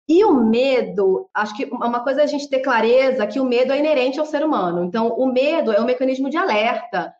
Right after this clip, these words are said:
um mecanismo de respeito, pra que a gente consiga se preparar, é, pra alguma coisa que a gente vai fazer.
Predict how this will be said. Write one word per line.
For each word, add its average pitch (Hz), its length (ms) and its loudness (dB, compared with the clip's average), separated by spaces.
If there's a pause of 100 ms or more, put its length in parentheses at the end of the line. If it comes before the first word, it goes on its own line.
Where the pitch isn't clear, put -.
(180)
um - 60 -4
mecanismo 240 400 0
de 226 80 -2
respeito, 220 680 -2
pra 196 140 -4
que 202 100 -4
a - 20 -4
gente 220 160 -8
consiga 240 360 -4
se 262 160 -8
preparar, 311 920 0 (220)
é, 220 140 0
pra 240 120 0
alguma 254 240 0
coisa 262 160 0
que 277 60 -4
a 269 40 0
gente 269 140 -2
vai 285 140 -2
fazer. 247 380 0